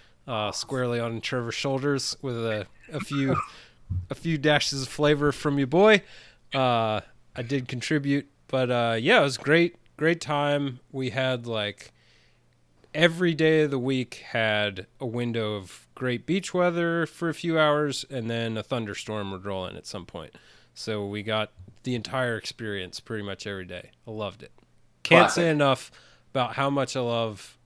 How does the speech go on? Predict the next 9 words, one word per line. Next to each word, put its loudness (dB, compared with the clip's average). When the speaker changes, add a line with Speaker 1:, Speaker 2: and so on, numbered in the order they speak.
Speaker 1:
beach -4
thunderstorms -10
and -6
just -4
Speaker 2:
Mm. -20
Speaker 1:
being -4
able -4
to, -6
like, -8